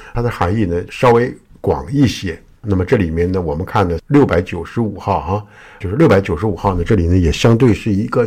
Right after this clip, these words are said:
较长的一个条目。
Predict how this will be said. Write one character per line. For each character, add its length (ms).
较 260
长 360
的 140
一 100
个 200
条 240
目。 320